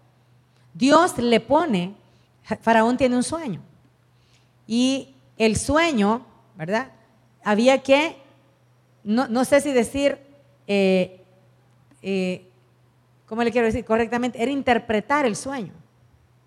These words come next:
Y resulta que todo mundo interpretó, pero Faraón no sentía paz en la respuesta. Y entonces le dice, no sé si el copero, el panadero, le dice, "Bueno, allá en la cárcel había un muchacho como que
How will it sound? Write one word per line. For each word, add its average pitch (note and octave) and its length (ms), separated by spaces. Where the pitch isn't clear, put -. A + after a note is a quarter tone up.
Y G3+ 100
resulta C4+ 680
que G3+ 120
todo D#4 340
mundo D#4 420
interpretó, A#3 600
pero C4+ 300
Faraón G3+ 520
no C4+ 100
sentía A3 680
paz C4+ 360
en G3+ 160
la F3 120
respuesta. A3 640
Y B3+ 100
entonces D#4+ 360
le C4+ 120
dice, A#3+ 600
no G#3+ 120
sé C4+ 140
si C4 80
el B3 100
copero, B3 340
el A#3 60
panadero, G#3 460
le G#3 120
dice, A3+ 280
"Bueno, B3 240
allá G3+ 180
en G#3+ 100
la B3 120
cárcel - 480
había G#3+ 200
un B3+ 60
muchacho B3 400
como A3 240
que G3 240